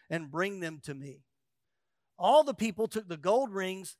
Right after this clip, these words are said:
from their ears and brought them to Aaron. Then Aaron took the gold, melted it down, and molded it into a shape of a calf. When the people saw it, they exclaimed, "O Israel,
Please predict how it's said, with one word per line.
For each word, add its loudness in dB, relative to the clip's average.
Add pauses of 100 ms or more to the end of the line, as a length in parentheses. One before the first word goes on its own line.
(400)
from 2
their 6
ears -4
and -10
brought 0
them -4
to -10
Aaron. -4
Then 4
Aaron -4
took -6
the -8
gold, 0
melted -2
it -2
down, -2
and -12
molded -2
it 0
into -10
a -8
shape -6
of -14
a -12
calf. -2
When -14
the -8
people -10
saw 2
it, -4 (400)
they -8
exclaimed, -12 (680)
"O 6
Israel, 0